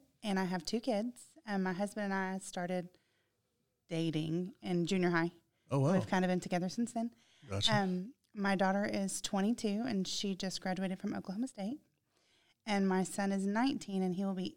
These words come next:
Speaker 1: entering Oklahoma State as a sophomore next year.
Speaker 2: Oh, very fun.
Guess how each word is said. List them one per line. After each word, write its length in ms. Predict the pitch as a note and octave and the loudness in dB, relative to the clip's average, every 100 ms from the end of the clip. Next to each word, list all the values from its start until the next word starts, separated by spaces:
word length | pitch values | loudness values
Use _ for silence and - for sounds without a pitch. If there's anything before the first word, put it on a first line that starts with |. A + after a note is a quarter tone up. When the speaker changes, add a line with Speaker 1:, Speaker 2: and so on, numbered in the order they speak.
| _ | _
Speaker 1:
entering 520 | A3 A3+ A3 G3+ F#3 | -2 0 0 -2 -2
Oklahoma 380 | F3+ F#3 F3+ E3+ | -4 0 0 0
State 260 | - E3+ F3+ | 0 -4 -4
as 100 | E3 | -8
a 60 | |
sophomore 400 | D#3+ E3 E3 F3 | -10 -8 -6 -6
next 240 | E3 D#3+ - | -6 -6 -12
year. 140 | - _ _ _ - | -16 _ _ _ 0
Speaker 2:
Oh, 460 | A#2 F#3+ A#3+ A#2+ A2 | 2 2 0 0 0
very 200 | A2 B2+ | 0 0
fun. 420 | A#2 C#3+ G#3 G#2 | 2 0 0 -2